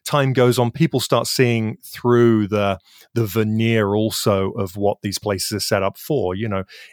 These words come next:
if, if a, a, a place is set up and they have a conservation aspect to them, if they're members of associations, um, zoo associations, and, you know, they have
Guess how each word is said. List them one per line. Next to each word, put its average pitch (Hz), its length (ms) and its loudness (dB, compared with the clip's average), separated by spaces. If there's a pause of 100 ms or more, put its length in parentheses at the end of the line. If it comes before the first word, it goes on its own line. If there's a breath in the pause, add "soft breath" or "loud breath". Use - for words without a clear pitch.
if, 143 300 0 (480)
if 139 220 0
a, 120 540 2
a, 135 60 -8
a 113 40 -6
place 160 420 -2
is 131 160 0
set 120 200 0
up 113 200 0
and 113 120 -2
they 110 100 0
have 120 720 -2 (100)
a 104 180 -2
conservation 110 840 -2
aspect - 460 -6
to 98 160 -6
them, 90 180 -10
if 104 160 -10
they're 113 160 0
members 117 920 0 (280 loud breath)
of 110 100 0
associations, 92 1120 -6
um, 90 400 -10 (280 soft breath)
zoo 101 240 -2
associations, 90 1160 -6
and, 87 420 -12 (260 loud breath)
you 110 140 -2
know, 92 120 -4
they 98 140 -6
have 107 720 -4